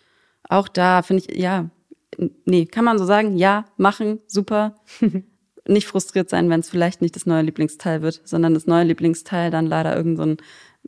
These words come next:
Speaker 1: Plastikscheiß ist, sag ich jetzt mal. Und was auch gerade bei uns total das Thema ist, ich weiß nicht, ob das bei euch auch so ist, ich möchte kurz mein Herz ausschütten.
Speaker 2: Erzähl, wir
Speaker 1: Ähm,
Speaker 2: sind für dich da.
Speaker 1: es bekümmert mich sehr.
Speaker 2: Was ist
Speaker 1: Bei
Speaker 2: los?
Speaker 1: uns ist die Schießphase losgegangen.
Speaker 2: Oha.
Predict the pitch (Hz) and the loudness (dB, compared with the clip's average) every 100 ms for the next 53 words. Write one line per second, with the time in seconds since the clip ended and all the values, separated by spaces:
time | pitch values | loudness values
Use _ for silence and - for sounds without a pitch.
0 | _ _ _ - 180 165 - 156 _ _ | _ _ _ -10 -6 -6 -6 -8 _ _
1 | - - 175 - - - 180 - - 165 | -14 -10 -4 -4 -4 -6 -6 -8 -6 -6
2 | 160 165 - 160 160 165 _ - - - | -6 -8 -4 -2 -4 -8 _ -20 -20 -20
3 | - _ _ _ _ 196 220 196 185 - | -20 _ _ _ _ 2 2 2 0 2
4 | 190 214 - 190 196 202 190 190 - 202 | 2 2 -2 0 2 0 0 -2 -4 -4
5 | 196 180 - 202 185 180 170 190 190 - | -4 -4 -2 0 0 -2 -2 -2 -2 -4
6 | - - - 180 - 175 - 175 196 - | -8 -10 -6 -6 -6 -8 -6 -4 -4 -8
7 | - 180 180 175 - - 175 185 175 165 | -10 -8 -8 -8 -10 -4 -2 -2 -4 -6
8 | 170 180 - 202 - - 208 - 190 180 | -6 -6 -4 -4 -4 -6 -6 -2 -2 -2
9 | 175 - 175 170 170 170 185 180 170 175 | -2 -2 2 4 4 2 0 -2 0 0
10 | 190 - 226 254 214 208 202 302 - 180 | 0 -2 0 2 2 0 -2 -2 0 0
11 | 202 254 - 220 214 180 190 175 196 - | 0 -4 0 0 0 0 4 4 4 0
12 | 196 - 190 - 196 - 170 160 165 165 | -8 -2 -2 0 -4 0 0 0 0 -2
13 | - 165 170 165 190 - 240 233 196 170 | -4 -4 0 0 0 0 2 2 0 -2